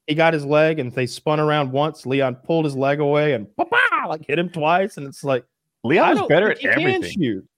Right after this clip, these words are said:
Speaker 1: at
Speaker 2: Leon wasn't
Speaker 1: everything.
Speaker 2: that much worse on the ground. He was able to reverse him on the ground and take the top. I think Leon took him down one time. So, uh, you'd think, so if people don't know, Leon Edwards is British, and there is no wrestling in England, period.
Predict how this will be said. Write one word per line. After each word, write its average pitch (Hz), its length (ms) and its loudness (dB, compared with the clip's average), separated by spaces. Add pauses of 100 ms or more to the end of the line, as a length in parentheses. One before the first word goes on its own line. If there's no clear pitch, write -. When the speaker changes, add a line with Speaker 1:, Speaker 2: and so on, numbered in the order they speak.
Speaker 1:
at 117 60 -4
Speaker 2:
Leon 208 280 2
wasn't 180 280 0
Speaker 1:
everything. - 20 -8
Speaker 2:
that 156 160 2
much 180 200 -4
worse 139 240 0
on 120 100 -2
the 101 80 -2
ground. 90 380 -4
He 107 100 -2
was 117 160 -2
able 127 200 2
to 110 60 2
reverse 101 480 -4
him 110 120 0
on 107 120 0
the 107 80 -2
ground 104 280 -4
and 98 100 -4
take 92 220 -8
the 92 80 -12
top. 113 560 -4
I 104 80 -2
think 113 200 -4
Leon 107 300 -2
took - 200 -8
him 92 220 -8
down 98 380 -6
one 139 200 -4
time. 143 520 -4 (140)
So, 85 400 -6 (420)
uh, 101 60 -8 (240)
you'd 160 360 0
think, 208 400 -2
so 139 380 0 (400)
if 117 80 -6
people 156 140 4
don't 135 100 4
know, 156 140 4
Leon 120 240 0
Edwards 120 320 -2
is 90 80 -10
British, 87 420 -12 (140)
and 101 200 -2
there 98 140 -4
is 110 240 -4
no 113 140 -2
wrestling 95 760 -6
in 90 120 -10
England, 76 360 -18 (200)
period. - 340 -10